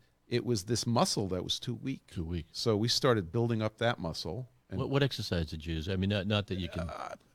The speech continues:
Speaker 1: it
Speaker 2: Is it something that you had to have weights or something that
Speaker 1: It
Speaker 2: you
Speaker 1: was, yeah, it was leg lifts with,
Speaker 2: Leg lifts
Speaker 1: with,
Speaker 2: and
Speaker 1: with
Speaker 2: stuff. Okay.
Speaker 1: weights
Speaker 2: All right, yeah.
Speaker 1: and,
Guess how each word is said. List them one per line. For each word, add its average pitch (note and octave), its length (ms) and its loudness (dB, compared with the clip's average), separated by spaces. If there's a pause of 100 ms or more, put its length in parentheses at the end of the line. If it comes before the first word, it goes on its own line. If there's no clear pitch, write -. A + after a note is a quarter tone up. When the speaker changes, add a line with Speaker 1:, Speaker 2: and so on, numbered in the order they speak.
(120)
Speaker 1:
it - 240 -12
Speaker 2:
Is G2 300 -2
it F2 60 -4
something G2 340 -2
that F#2+ 140 4
you F2+ 100 0
had F#2 200 2
to F#2+ 60 0
have F2 140 2
weights F2+ 360 2
or E2+ 260 2
something F2+ 340 0
that F2 60 2
Speaker 1:
It E2 60 4
Speaker 2:
you F3 80 6
Speaker 1:
was, C#3+ 280 6
yeah, D3+ 240 6
it C#3 120 2
was C3 180 2
leg B2+ 200 6
lifts C3 280 2
with, B2+ 120 -6
Speaker 2:
Leg F#2+ 220 4
lifts F2+ 280 2
Speaker 1:
with, F#2+ 100 0
Speaker 2:
and B2 60 4
Speaker 1:
with F2 80 0
Speaker 2:
stuff. G#2+ 120 6
Okay. A#2 120 8
Speaker 1:
weights B2 280 2
Speaker 2:
All F2 80 2
right, E2 80 0
yeah. A2+ 100 0
Speaker 1:
and, G2 160 0